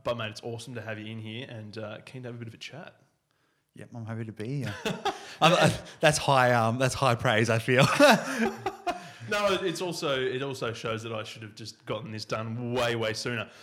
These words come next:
Speaker 1: But, um, mate, uh, you're actually no stranger to a podcast either, by the way. So, like, we'll just obviously acknowledge that. Um, G V Talks, mate, absolutely smashing it with your own podcast.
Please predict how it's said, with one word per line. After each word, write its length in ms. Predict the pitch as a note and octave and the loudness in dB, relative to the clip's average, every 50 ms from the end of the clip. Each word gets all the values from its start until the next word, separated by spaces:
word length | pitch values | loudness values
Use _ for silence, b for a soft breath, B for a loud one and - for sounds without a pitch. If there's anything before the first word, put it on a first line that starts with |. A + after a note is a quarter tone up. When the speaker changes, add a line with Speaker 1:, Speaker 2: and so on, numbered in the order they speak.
| B B B | B B B
Speaker 1:
But, 240 | B D3 C#3 C#3+ - | B -2 -2 0 0
um, 240 | D#3 C#3 C#3 C#3 C3+ C3 | 0 0 0 -2 -4 -6
mate, 400 | C#3+ C3+ C3+ C3+ C3 - - - | -6 -6 -6 -6 -6 -10 -10 -4
uh, 120 | D3 C3 A#2+ | -4 -2 -2
you're 260 | B2+ C3+ C#3 E3 - | -2 -4 -2 -2 -2
actually 240 | - D3+ - C3 A#2+ | -2 -4 -6 -8 -6
no 100 | A#2+ A2+ | -8 -8
stranger 360 | A2+ - - A#2 A2+ A2+ G#2+ | -8 -8 -8 -8 -8 -8 -10
to 400 | - - - D#3 A#2 A#2 A2+ G#2+ | -12 -14 -12 -10 -10 -8 -8 -10
a 60 | - - | -10 -10
podcast 500 | - C3+ C#3+ C#3+ - G#2+ C#2+ - - - - | -12 -12 -12 -12 -14 -16 -16 -16 -18 -16 -14
either, 220 | - D3+ G2+ G2 - | -12 -12 -12 -12 -14
by 160 | - - - | -16 -16 -16
the 80 | - | -16
way. 180 | - - - - - _ - | -16 -16 -18 -18 -20 _ -20
So, 400 | - - - A2+ G#2 G#2 G#2 A2+ | -16 -10 -8 -8 -8 -8 -8 -8
like, 180 | A2 A2 A2 - | -10 -10 -10 -10
we'll 120 | G3 G#3 | -12 -12
just 180 | D3+ C#3+ C#3 - | -10 -10 -10 -6
obviously 380 | - B2+ A#2+ A#2+ A2+ - B2 A2 | -6 -6 -6 -6 -8 -8 -8 -8
acknowledge 560 | G#2 G#2 A2+ A2 A2 A2+ A2+ A2+ A2 G#2+ G#2+ | -6 -6 -6 -6 -6 -4 -6 -6 -8 -8 -8
that. 400 | A#2 A#2 A#2 A#2 D3+ G#3 - - B B B B B B | -6 -4 -4 -4 -4 -6 -10 -16 B B B B B B
Um, 480 | - A#2 A2+ A2 G#2+ G#2+ G#2+ G#2+ A2+ A2+ _ _ _ | -8 -6 -6 -6 -6 -8 -10 -14 -16 -18 _ _ _
G 160 | - - C#3 | -10 -8 -8
V 140 | C3+ C3+ B2 | -6 -6 -8
Talks, 340 | A2+ - - A#2+ D3 - - | -10 -10 -12 -12 -12 -12 -12
mate, 140 | G#2+ F#2+ - - | -12 -12 -12 -12
absolutely 340 | - B2 A#2 - B2 A2 A2 | -14 -14 -14 -14 -16 -14 -14
smashing 520 | - - - - A#2 B2 C#3+ - - A2+ G2+ | -12 -14 -14 -12 -14 -14 -14 -12 -14 -14 -16
it 100 | - _ _ _ _ - | -16 _ _ _ _ -18
with 160 | C3+ A2+ A2+ | -18 -16 -16
your 120 | A#2+ B2 | -14 -16
own 80 | D#3 F#3+ | -16 -16
podcast. 500 | - A#2+ G#2 - - - _ _ - | -18 -20 -20 -20 -20 -20 _ _ -20